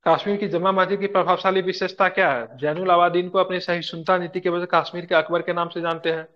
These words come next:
क्या है इसका मतलब? तो यहाँ पे देखेंगे उसकी विशेषताएं क्या है। तो बुर्ज है, बौर पेगोडाओं से समानता फारसी शैली है। क्या है इसका?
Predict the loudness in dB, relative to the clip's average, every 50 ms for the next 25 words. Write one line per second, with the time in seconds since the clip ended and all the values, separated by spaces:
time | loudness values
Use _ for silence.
0 | _ _ _ _ _ _ _ _ _ _ 0 2 4 4 4 4 2 0 -2 -4
1 | -4 -4 -4 -4 -6 -4 -4 -6 -6 -6 -12 -20 _ _ _ _ _ _ _ _
2 | _ _ _ _ _ _ _ _ _ _ _ -8 -4 -4 -2 -2 -2 -4 -4 -6
3 | -4 -4 -4 -4 -4 -4 -6 -6 -6 -6 -8 -8 -4 -2 -2 -2 0 0 0 0
4 | 0 0 -2 -4 -6 -8 -8 -4 0 0 0 0 0 -2 -4 -4 -4 -6 -8 -14
5 | _ _ _ _ _ _ -10 -2 2 2 2 2 0 -2 -2 0 0 2 4 6
6 | 4 4 4 0 -6 -8 -6 -2 0 0 0 0 0 -2 -2 0 2 2 2 2
7 | 0 -4 -10 -8 -6 -4 -4 -4 -4 -4 -6 -6 -4 -2 0 2 2 2 0 -2
8 | -4 -4 -4 -4 -4 -6 _